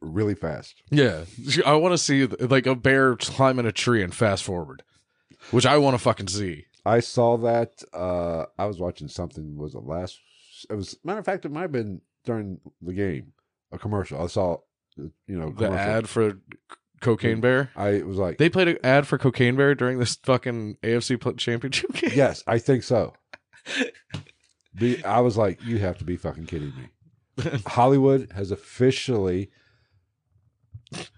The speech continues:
Speaker 2: This is the true
Speaker 1: You know
Speaker 2: life
Speaker 1: what? Here's
Speaker 2: Cocaine Bear, the
Speaker 1: here
Speaker 2: true life story of Reggie White.
Speaker 1: Here's the conspiracy. It's official. Hollywood has officially ran out of shit to, ideas, okay? For the past
Speaker 2: Says you,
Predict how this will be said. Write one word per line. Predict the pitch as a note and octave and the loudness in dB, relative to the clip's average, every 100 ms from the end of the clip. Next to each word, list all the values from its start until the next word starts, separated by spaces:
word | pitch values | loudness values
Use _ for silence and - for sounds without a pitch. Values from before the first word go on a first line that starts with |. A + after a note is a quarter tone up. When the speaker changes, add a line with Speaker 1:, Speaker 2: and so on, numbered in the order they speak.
| - | -10
Speaker 2:
This | B2 | -6
is | B2 G2+ | -6 -8
the | |
true | G2+ - D3 | -6 0 4
Speaker 1:
You | |
know | D#3+ | 6
Speaker 2:
life | D#3+ | 6
Speaker 1:
what? | F3 - - | 4 2 0
Here's | G3 G#3+ | 0 2
Speaker 2:
Cocaine | G3 F3 E3 C#3 | 0 0 0 0
Bear, | A#2 | 0
the | G#2 | 2
Speaker 1:
here | F3+ | 4
Speaker 2:
true | F3 | 6
life | D#3+ D3+ D3 | 6 6 4
story | - C#3 A2 | 2 4 4
of | F#2 | 0
Reggie | A2+ A#2 A#2 | -4 -6 -6
White. | A2+ B2+ | 0 4
Speaker 1:
Here's | G#3+ F#3 | 4 4
the | D3+ | 0
conspiracy. | C#3 - D#3+ E3 - - - _ _ _ - _ _ _ - B2 | -2 2 2 0 -4 -10 -16 _ _ _ -20 _ _ _ -4 -2
It's | C3+ | 0
official. | C#3+ F#3 - D#2 | 2 2 2 -2
Hollywood | - B2 F3 E3+ D#3+ | 0 2 4 4 4
has | B2 G#2+ - | 2 0 -4
officially | - C3+ - C#3 | -2 0 2 0
ran | G2 G#2+ A#2 | 2 4 6
out | A#2 A2 | 6 4
of | - | 0
shit | - - G#2+ - - | -2 2 2 0 -2
to, | G#2 - _ - | 0 0 _ 0
ideas, | A2 F#2 D#2 - - - | 2 2 -2 -4 -18 -14
okay? | D2+ F#2 G2+ A#2 _ _ _ _ _ _ _ _ _ _ | -4 0 0 -2 _ _ _ _ _ _ _ _ _ _
For | - A2+ | 2 4
the | |
past | C3+ C#3 | 6 6
Speaker 2:
Says | C4 D4+ A3+ | 6 4 4
you, | D4 F4 | 4 4